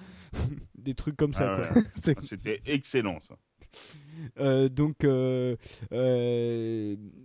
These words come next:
Speaker 1: Princess Bride, c'est un film qui est effectivement une comédie, hein, c'est vraiment très, très, très, très drôle. C'est, euh, c'est, euh, y a pas un moment donné où c'est sérieux. Euh, mais en revanche, euh, ce qu'il a de commun quand même avec les deux autres films dont on parle ce soir, c'est que,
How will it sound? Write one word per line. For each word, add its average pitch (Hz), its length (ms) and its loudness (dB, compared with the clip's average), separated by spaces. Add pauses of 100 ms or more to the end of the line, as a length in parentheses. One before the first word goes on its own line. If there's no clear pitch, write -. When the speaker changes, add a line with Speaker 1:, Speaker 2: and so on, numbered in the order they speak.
(200)
Speaker 1:
Princess 190 360 2
Bride, 214 260 6
c'est 180 140 -4
un 156 120 -2
film 202 320 -4
qui - 120 -8
est 135 40 0
effectivement 165 440 -4
une 131 100 -4
comédie, 131 480 -2
hein, 143 140 -2
c'est - 180 -10
vraiment 120 280 -2 (220)
très, 185 240 0
très, - 280 -8
très, - 180 -12
très 120 160 -6
drôle. 143 320 0 (880)
C'est, 117 340 -2
euh, 107 260 -2 (400)
c'est, 127 340 -2
euh, 113 300 -4
y 120 120 -4
a 117 40 -2
pas 170 300 6 (140)
un 135 40 -2
moment 143 320 -2
donné 147 240 2
où 147 60 0
c'est 131 160 -6
sérieux. 147 460 -2 (500)
Euh, 131 160 -2
mais 175 440 0 (260)
en 143 120 0
revanche, 165 520 2
euh, 135 180 -8
ce - 100 -12
qu'il 170 140 -6
a 165 60 0
de - 60 -20
commun 190 300 2
quand 170 180 -2
même 160 160 -2
avec 156 340 -4
les 131 80 -6
deux 151 320 -2
autres 151 160 -4
films 156 180 -6
dont 123 120 -2
on 117 60 -4
parle 120 180 -4
ce - 140 -8
soir, 208 280 -2
c'est - 180 -4
que, 202 320 4